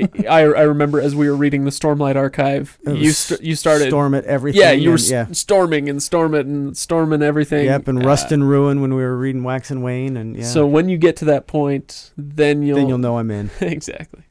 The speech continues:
Speaker 2: I'm, yeah, I'm getting there. I, I, at least I'm in enough that I'm, I'm ready to finish the series, though. So.
Speaker 1: Um, I'll make three quick final thoughts. These are just, like,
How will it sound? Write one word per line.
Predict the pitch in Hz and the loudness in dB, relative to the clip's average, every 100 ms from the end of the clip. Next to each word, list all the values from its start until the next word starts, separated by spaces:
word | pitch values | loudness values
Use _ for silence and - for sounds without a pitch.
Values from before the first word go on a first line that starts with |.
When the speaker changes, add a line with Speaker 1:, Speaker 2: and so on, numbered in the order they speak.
| - | -6
Speaker 2:
I'm, | 131 123 98 - | -4 -4 -8 -6
yeah, | 127 - | -6 -4
I'm | 139 139 - - | -4 -6 -10 -8
getting | 147 120 | -6 -2
there. | 117 | 0
I, | 135 - - - - | 0 -2 -12 -10 -2
I, | 135 65 78 | 0 0 0
at | 175 175 | 0 4
least | 196 196 | 2 4
I'm | 180 156 | 0 2
in | 170 | 0
enough | 156 156 147 | 0 -2 -2
that | 151 139 | -2 -2
I'm, | 131 131 - | -2 -4 -6
I'm | 143 139 117 - - - - - | -4 -4 -6 -12 -20 -20 -16 -4
ready | 139 135 | -2 -2
to | 123 | -4
finish | 131 123 - | -6 -6 -8
the | |
series, | 113 104 95 95 | -12 -10 -10 -10
though. | 95 95 - - _ | -12 -12 -16 -20 _
So. | - 104 101 - | -18 -16 -10 0
Speaker 1:
Um, | 160 156 156 - | 4 4 2 2
I'll | 202 | 2
make | 220 190 - | 2 0 -2
three | - - - - - - - 180 175 190 190 180 | -20 -20 -20 -20 -20 -20 -12 -8 -6 -6 -6 -10
quick | - - - 165 160 156 - - - _ _ _ | -16 -20 -20 -8 -4 -4 -6 -20 -20 _ _ _
final | - 156 143 139 | -6 -2 -2 -4
thoughts. | 139 147 131 117 - | -6 -8 -8 -10 -6
These | 151 151 | -4 -4
are | |
just, | 147 147 147 | -6 -6 -2
like, | 143 139 | -4 -4